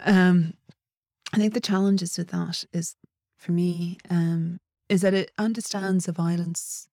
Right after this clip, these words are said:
since twenty fourteen is primarily an interstate one. Something that it's a res-, it, it's Russian aggression against Ukraine,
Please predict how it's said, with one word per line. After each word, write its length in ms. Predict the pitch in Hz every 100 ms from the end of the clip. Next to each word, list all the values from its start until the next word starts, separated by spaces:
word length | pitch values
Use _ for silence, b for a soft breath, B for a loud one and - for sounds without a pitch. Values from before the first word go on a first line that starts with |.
| _ _ _ _ _
since 180 | - 170
twenty 280 | 190 170 170
fourteen 420 | 180 170 175 170
is 80 | 170
primarily 480 | - 170 170 170 165
an 80 |
interstate 500 | 160 156 156 - 160
one. 240 | 160 160 165 B B
Something 420 | - 175 175 175 -
that 180 | 156
it's 180 | - -
a 40 | 175
res-, 180 | 165 -
it, 140 | 165
it's 220 | 160 -
Russian 260 | 185 - 190
aggression 340 | 175 165 -
against 340 | 156 170 165 175
Ukraine, 440 | - 160 160